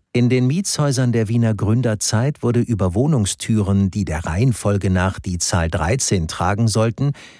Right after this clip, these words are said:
zur Abwendung jedes mit der dreizehn verbundenen Unheils zwölf a gesetzt,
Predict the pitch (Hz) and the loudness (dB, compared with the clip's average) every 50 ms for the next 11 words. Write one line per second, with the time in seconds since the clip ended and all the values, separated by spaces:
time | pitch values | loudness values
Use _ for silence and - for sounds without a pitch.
0 | _ _ _ _ _ - - 123 113 - 160 190 - - 165 165 160 147 147 147 | _ _ _ _ _ -2 0 0 0 0 -2 -2 -2 0 0 2 2 2 2 2
1 | 135 113 107 151 202 226 220 214 202 - - 156 147 - 135 123 104 - 98 98 | 2 2 2 0 0 0 0 -2 -2 0 -2 -2 0 0 0 0 0 -2 -2 -2
2 | 117 - - - - 139 131 - - 120 104 107 127 147 - - 123 107 104 104 | -2 -2 -2 -2 -2 -2 -2 -2 -2 -2 0 2 0 0 2 2 2 2 2 2
3 | - 135 131 123 107 87 82 90 95 120 147 - - - - - - - - - | 0 2 2 2 2 2 0 -2 -2 -2 -4 -4 -4 -6 -6 -6 -6 -4 -4 -2
4 | 104 107 101 104 113 - - - - - 147 165 160 123 90 87 78 73 78 57 | 0 0 0 0 0 -2 -6 -8 -4 -2 0 0 0 -2 -2 -4 -6 -6 -8 -8
5 | - - - - - | -8 -8 -8 -8 -10